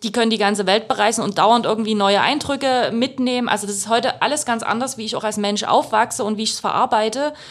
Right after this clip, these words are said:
wo ich konsumiere, wie ich konsumiere. Die Generationen unterscheiden sich so vehement momentan.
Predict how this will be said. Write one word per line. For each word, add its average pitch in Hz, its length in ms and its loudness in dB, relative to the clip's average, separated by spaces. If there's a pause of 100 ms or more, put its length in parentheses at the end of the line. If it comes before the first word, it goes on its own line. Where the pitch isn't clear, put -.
(140)
wo 220 140 6
ich 247 160 4
konsumiere, 233 560 0
wie 254 80 0
ich - 120 -2
konsumiere. 233 640 0 (220)
Die 214 80 -8
Generationen 233 680 4
unterscheiden 233 480 0
sich 220 180 -4
so 269 240 -2
vehement 254 760 2
momentan. 202 680 0